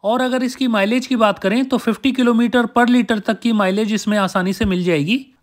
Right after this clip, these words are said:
अब चलिए finally बात कर लेते हैं इसके प्राइस की। तो दोस्तों, इसका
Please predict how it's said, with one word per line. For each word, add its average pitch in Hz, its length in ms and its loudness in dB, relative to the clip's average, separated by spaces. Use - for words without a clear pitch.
अब 220 160 2
चलिए 254 280 2
finally 240 400 2
बात 214 240 2
कर 214 140 0
लेते 214 240 -2
हैं 226 40 0
इसके 220 200 -4
प्राइस 151 360 -2
की। 277 240 -2
तो 226 100 -2
दोस्तों, 247 360 2
इसका 269 240 0